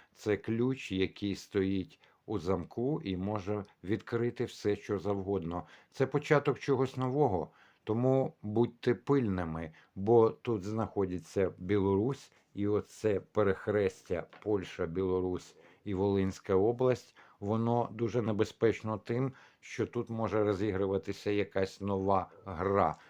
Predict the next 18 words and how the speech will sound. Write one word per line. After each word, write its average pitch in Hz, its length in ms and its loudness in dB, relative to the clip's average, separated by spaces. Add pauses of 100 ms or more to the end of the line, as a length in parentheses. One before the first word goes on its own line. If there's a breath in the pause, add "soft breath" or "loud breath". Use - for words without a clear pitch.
(120 loud breath)
Але 120 500 4
ця 120 300 -4
гра 101 420 0
буде 92 320 0
виграна, 104 560 -2
бо 90 300 0 (800 loud breath)
руна 139 340 6
випала 123 380 4
в - 80 -6
прямій 98 440 2
позиції. 90 720 -2
Тепер 156 320 4
подивимось 135 640 2
Львів 117 440 -2
та - 160 2
область, 110 640 0
що - 420 -4
тут. - 480 -8